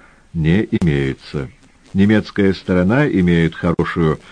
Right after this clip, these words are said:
обогатительную технику железной руды и может потреблять железную руду с содержанием восемнадцать процентов железа.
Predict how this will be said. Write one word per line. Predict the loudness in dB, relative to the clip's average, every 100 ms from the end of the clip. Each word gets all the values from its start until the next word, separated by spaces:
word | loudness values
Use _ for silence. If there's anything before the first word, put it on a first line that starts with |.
| -12 -6
обогатительную | -2 0 0 0 0 0 0 -2 -2
технику | 0 -2 0 -4 0 0 0 -4
железной | -2 0 2 0 -2
руды | -2 0 0 0 -4 -20 -6
и | 0
может | 2 4 2 0
потреблять | -2 0 0 2 2 0
железную | -2 0 0 -2 -4 -4
руду | -4 0 2 2 0 -20 -20
с | -14 -4
содержанием | -2 -2 -2 -2 0 2 0 -2 -6 -14 -12
восемнадцать | -2 0 0 -2 -2 0 0 0 -4 -6 -6 -6
процентов | -4 -4 -6 -6 -6 -4 -6 -6 -10 _ -20 -14
железа. | -10 -4 0 0 -4 -8